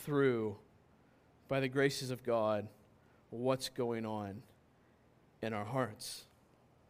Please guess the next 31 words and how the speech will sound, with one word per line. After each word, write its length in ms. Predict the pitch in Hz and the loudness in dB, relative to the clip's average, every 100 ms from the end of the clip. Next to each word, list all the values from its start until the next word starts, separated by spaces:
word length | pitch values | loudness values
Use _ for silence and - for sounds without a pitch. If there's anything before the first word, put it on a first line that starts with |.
| _ _ _ _ _ _ _ _ - - - - | _ _ _ _ _ _ _ _ -20 -20 -20 -10
This 100 | - | -4
is 60 | |
why 140 | 170 175 | 0 2
sin 680 | 180 - 180 180 190 135 107 - - - | 2 2 4 6 6 4 -4 -14 -20 -6
oftentimes 640 | - 190 190 175 - 156 139 | 4 4 4 0 0 -2 6
doesn't 420 | - 180 180 143 | 6 6 2 -2
get 260 | 165 - 151 | -2 0 4
dealt 240 | 165 180 | 4 4
with. 300 | 156 117 - - - - - - | -2 -2 -8 -20 -20 -20 -20 0
What 120 | 165 | 6
happens 280 | 170 214 190 | 8 8 6
is 120 | 156 | 0
God 240 | 143 170 175 | 6 10 8
applies 480 | 170 - 175 170 160 | 6 2 4 4 2
heat 500 | - 220 185 - - - - | 0 2 2 -2 -10 -14 -6
through 120 | 196 | 2
the 60 | 170 | 4
various 580 | 156 185 196 196 190 - - - - | 6 8 10 10 8 -4 -10 -20 0
life 340 | 156 175 208 208 | 8 10 10 6
situations, 680 | - 226 196 190 208 165 156 | 4 4 6 8 8 6 4
right? 120 | 185 | 4
He 100 | 170 | 2
sends 280 | - 190 165 | 2 2 2
the 80 | |
storm. 560 | 151 - 208 185 147 107 - - _ _ _ _ _ - _ _ _ _ _ _ _ _ _ _ _ _ - | -2 6 8 10 6 2 -10 -20 _ _ _ _ _ -20 _ _ _ _ _ _ _ _ _ _ _ _ 4
And 140 | 170 | 10
what's 200 | 208 202 | 10 8
hidden 380 | 160 226 240 208 | 12 12 12 12
in 100 | 185 | 8
our 160 | 170 | 8
hearts 600 | 160 147 233 196 - - | 8 10 10 10 4 -6